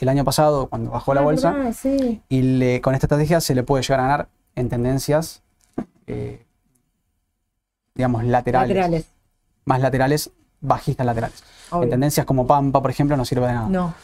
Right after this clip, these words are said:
Speaker 1: Eh,
Speaker 2: Lo habías
Speaker 1: Pampa,
Speaker 2: visto.
Speaker 1: claro, exactamente.
Speaker 2: Sí, sí, sí.
Speaker 1: Ahí perdés,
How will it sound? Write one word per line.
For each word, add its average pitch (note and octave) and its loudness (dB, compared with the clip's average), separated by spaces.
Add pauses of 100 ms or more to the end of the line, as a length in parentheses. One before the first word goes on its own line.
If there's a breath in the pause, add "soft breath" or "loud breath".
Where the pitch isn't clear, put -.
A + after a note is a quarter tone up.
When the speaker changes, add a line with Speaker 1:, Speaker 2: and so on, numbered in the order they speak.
(360 loud breath)
Speaker 1:
Eh, G#2+ -6
Speaker 2:
Lo A#2 0
habías B2+ 0
Speaker 1:
Pampa, C#3 4
Speaker 2:
visto. F3+ -2 (180)
Speaker 1:
claro, A#2+ 2
exactamente. A#2+ -2
Speaker 2:
Sí, E3+ -6
sí, - -10
sí. - -6
Speaker 1:
Ahí - 0
perdés, A#2+ -4